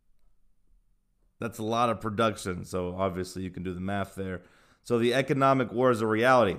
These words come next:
and people are under extreme pressure, says a twenty-two-year-old accounting, accountant living in Iran. Uh, "They keep telling us to be strong and endure the pressures, but we can already hear the sound of our bones breaking."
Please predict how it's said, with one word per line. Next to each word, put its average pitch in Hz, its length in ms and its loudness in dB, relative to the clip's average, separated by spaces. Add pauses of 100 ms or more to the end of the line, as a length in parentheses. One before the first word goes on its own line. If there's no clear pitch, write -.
(140)
and 95 200 -8
people 110 320 0
are 98 320 2
under 104 380 2
extreme 107 800 -4 (680)
pressure, 131 500 0 (120)
says 107 340 -2
a 98 140 -4
twenty-two-year-old 95 760 -4
accounting, 101 600 -2 (340)
accountant 98 480 -2
living 98 300 0
in 92 120 -2
Iran. 98 560 -2 (520)
Uh, - 160 -12
"They 110 140 -4
keep 107 280 -8
telling 104 300 -2
us 101 180 -4
to - 100 -18
be 92 120 -12
strong 110 400 0
and 101 80 -2
endure 95 220 0
the 85 80 -4
pressures, 113 480 0
but 92 120 -6
we 92 100 -6
can - 120 -8
already 95 260 0
hear 95 120 0
the 85 100 -12
sound 95 260 -2
of 87 100 -4
our 90 80 0
bones 110 360 0
breaking." 90 500 -4